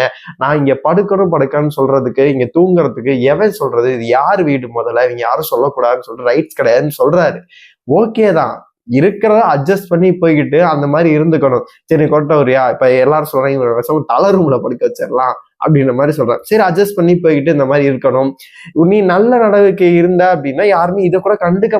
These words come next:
மாட்டாங்க. நீ ஒரு ந-, கரெக்டா இருக்க, பெண்கள்கிட்ட கரெக்டா நடந்துக்கிற அப்படின்னா தெரியல. உள்ளே வந்து இப்ப அவங்களே யோசிக்கிறாங்க, "இவன் வந்து நம்ம பாதுகாப்பே இருக்காது போல இருக்கு." அந்த லெவல்ல யோசிக்கிற லெவல்ல நீ பண்ற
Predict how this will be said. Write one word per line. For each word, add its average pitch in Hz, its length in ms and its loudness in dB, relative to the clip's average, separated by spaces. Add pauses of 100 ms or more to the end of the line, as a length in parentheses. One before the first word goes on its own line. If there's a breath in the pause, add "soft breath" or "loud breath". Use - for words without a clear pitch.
மாட்டாங்க. 127 320 -4
நீ 135 120 -4
ஒரு 131 160 0
ந-, 123 280 -2
கரெக்டா 147 400 -2
இருக்க, 131 220 -4 (540 loud breath)
பெண்கள்கிட்ட 170 460 2
கரெக்டா 139 340 -2
நடந்துக்கிற 139 420 0 (160)
அப்படின்னா 139 340 -4 (100)
தெரியல. 120 180 0 (100)
உள்ளே 180 340 2
வந்து 185 200 0
இப்ப 175 140 0 (100)
அவங்களே 170 260 0
யோசிக்கிறாங்க, 135 480 -2
"இவன் 135 160 -4
வந்து 175 160 0
நம்ம 175 220 -2
பாதுகாப்பே 190 600 0
இருக்காது 160 380 0
போல 135 180 2
இருக்கு." 131 420 -2 (220 loud breath)
அந்த 185 320 2
லெவல்ல 185 380 2 (140)
யோசிக்கிற 165 400 0 (100)
லெவல்ல 180 220 2
நீ 151 140 -2
பண்ற 139 360 -4